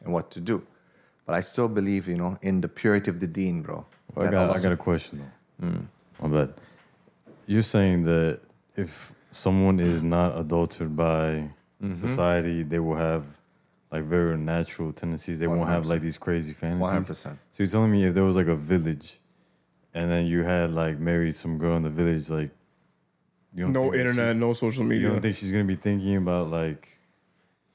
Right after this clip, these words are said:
Speaker 2: getting ravaged by, like, one of the other tribesmen or something like that?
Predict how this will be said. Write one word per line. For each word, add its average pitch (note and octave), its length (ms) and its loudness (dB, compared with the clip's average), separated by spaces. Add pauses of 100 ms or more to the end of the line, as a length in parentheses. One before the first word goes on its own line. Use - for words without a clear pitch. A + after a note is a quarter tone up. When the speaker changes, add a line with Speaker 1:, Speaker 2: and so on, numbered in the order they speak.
(100)
Speaker 2:
getting E2+ 260 0
ravaged F2+ 500 2
by, E2 120 0
like, D#2 260 0
one E2+ 160 0
of E2+ 60 2
the E2 100 2
other E2+ 160 2
tribesmen F#2 640 0
or - 20 -2
something A2 240 -4
like A2 200 -2
that? A#2+ 200 -2